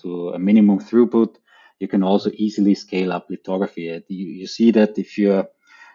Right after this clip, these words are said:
uh, you obviously are an, an three D printing expert. You see the company, also Vienna-based, uh, Cubicure.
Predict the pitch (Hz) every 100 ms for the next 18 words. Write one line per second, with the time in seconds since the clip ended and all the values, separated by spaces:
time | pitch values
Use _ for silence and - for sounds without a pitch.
0 | _ - - 87 85 87 90 90 - 92
1 | 90 85 90 - 82 82 85 85 82 82
2 | - 95 92 - 101 95 95 92 - -
3 | 92 - 80 - 92 90 98 87 - 90
4 | 90 98 107 101 92 95 101 - 95 95
5 | - _ _ 87 85 - - 113 110 -
6 | 113 110